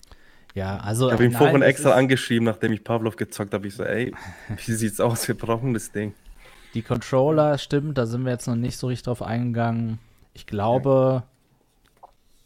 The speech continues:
Speaker 1: jeder hat immer so ein paar Ideen und Details, die man verbessern kann. Das ist ja bei jedem Produkt so.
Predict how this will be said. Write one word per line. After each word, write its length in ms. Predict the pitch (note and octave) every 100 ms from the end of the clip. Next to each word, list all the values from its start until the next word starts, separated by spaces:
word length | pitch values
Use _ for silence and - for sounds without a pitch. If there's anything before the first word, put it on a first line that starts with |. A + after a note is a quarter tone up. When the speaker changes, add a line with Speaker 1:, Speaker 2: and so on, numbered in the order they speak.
| _ _ _ - -
Speaker 1:
jeder 340 | A2+ C#3 C#3+
hat 140 | C#3 -
immer 320 | C3 C#3+ D3+ C#3
so 100 | B2
ein 80 |
paar 160 | B2 C3
Ideen 540 | A#2+ G#2+ B2 D3+ D#3
und 180 | F#2 A#2+
Details, 540 | A#2 - A#2+ B2 C3+ -
die 100 | A2+
man 160 | A2+
verbessern 540 | G#2+ G#2 A#2 - C#3+ C#3+
kann. 260 | C#3+ D3+
Das 160 | C#3+ -
ist 140 | -
ja 100 | A2+
bei 140 | G2 G#2
jedem 240 | G#2 C3
Produkt 400 | - B2+ B2 -
so. 320 | - A#2+ A#2+